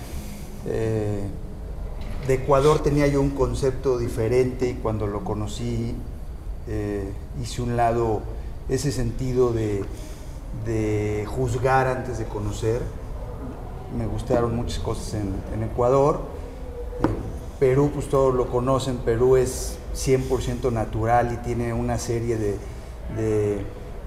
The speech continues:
de diversos lugares en los que en todos te la puedes pasar muy bien.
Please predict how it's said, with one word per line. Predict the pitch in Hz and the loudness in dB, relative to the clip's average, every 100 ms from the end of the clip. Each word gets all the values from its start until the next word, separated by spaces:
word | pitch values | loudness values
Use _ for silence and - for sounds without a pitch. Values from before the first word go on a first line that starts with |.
| - | -4
de | 123 120 | -2 0
diversos | 123 135 - 139 | 2 2 4 0
lugares | 123 110 120 127 123 - - - - | 0 2 4 4 2 -2 -8 -8 -4
en | 110 | -4
los | 107 | -4
que | - | -2
en | 113 120 | -2 2
todos | 127 131 - | 4 4 0
te | 117 | -2
la | 104 | -2
puedes | 117 117 113 | 0 0 0
pasar | - - 110 | -4 0 0
muy | 110 113 | 2 2
bien. | 123 139 123 | 4 4 2